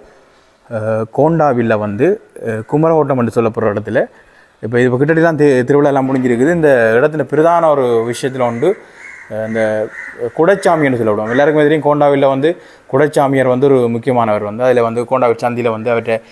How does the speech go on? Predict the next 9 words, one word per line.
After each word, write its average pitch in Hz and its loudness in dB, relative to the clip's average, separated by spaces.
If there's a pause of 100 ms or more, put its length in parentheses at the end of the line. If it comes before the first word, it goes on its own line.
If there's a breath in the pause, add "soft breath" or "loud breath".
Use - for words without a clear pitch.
(320 loud breath)
சமாதியும் 123 0
இருக்குது. 107 -2 (1700 soft breath)
அந்த 117 2
அவர்கிட்ட 160 0
ஊர்ல 156 4
இருக்கிற 131 2
கோயில் 120 2
தான் 135 0
இது. 120 -2